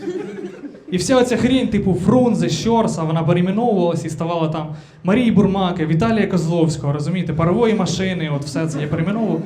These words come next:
І в мене була одна чітка ідея, що я буду збільшувати значимість вулиць, йдучи від окраїн до центру, і центральну вулицю я назву в свою честь. Ну, такий у мене фетиш, скажімо.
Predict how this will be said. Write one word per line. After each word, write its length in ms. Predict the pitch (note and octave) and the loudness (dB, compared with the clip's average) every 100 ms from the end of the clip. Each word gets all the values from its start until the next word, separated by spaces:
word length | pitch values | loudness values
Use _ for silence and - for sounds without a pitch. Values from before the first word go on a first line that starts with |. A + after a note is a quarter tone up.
| - - | -8 -6
І 60 | F3+ | 0
в 60 | |
мене 180 | G#3 B3 | 2 2
була 340 | G#3 B3+ C4+ B3 | 4 6 6 6
одна 340 | F#3 B3+ B3+ | 0 0 -2
чітка 340 | - G#3 - G3+ | -2 -2 0 0
ідея, 440 | F3+ E3 D3 C#3+ | 0 0 0 -2
що 280 | - F3 E3+ - | -4 -2 -4 -6
я 160 | - G3+ | -2 2
буду 220 | G3+ G3+ | 4 6
збільшувати 500 | - - - F#3+ F3 | 4 2 0 0 0
значимість 500 | E3 G#3 - F3 - | 0 0 -2 -4 -4
вулиць, 320 | A#3+ A#3+ D3+ | 0 0 0
йдучи 360 | D3+ D#3 F3+ - | -2 0 0 0
від 140 | D#3 | -2
окраїн 360 | D#3+ D#3+ F#3 D#3+ | -2 0 -2 -2
до 80 | D#3+ | -4
центру, 500 | A#3 B3+ G3 D3+ D#3 - | -4 -4 -6 -8 -10 -12
і 80 | - | -6
центральну 520 | - F#3+ A3 A3+ G3 | -4 -2 0 0 0
вулицю 380 | F3 B3+ F#3+ D3+ | 2 4 4 0
я 120 | D#3 | -2
назву 440 | D#3+ E3 G#3+ A3+ - - | -2 -2 -2 -2 -4 -8
в 40 | |
свою 320 | - G#3 G#3+ | -4 2 2
честь. 420 | - D3+ C3+ - - - - - - - - - - - G4 - - - - - - - | 2 -2 -4 -8 -18 -20 -20 -20 -18 -16 -14 -12 -12 -12 -12 -10 -10 -12 -14 -16 -18 -14
Ну, 160 | B3+ B3+ | 0 2
такий 280 | - F3+ F3+ | 2 0 2
у 40 | |
мене 160 | D#3+ C#3+ | 2 2
фетиш, 440 | C#3+ C3 B2+ - | 0 -2 -4 -8
скажімо. 380 | - C3+ C3+ C3 | -6 -4 -2 -4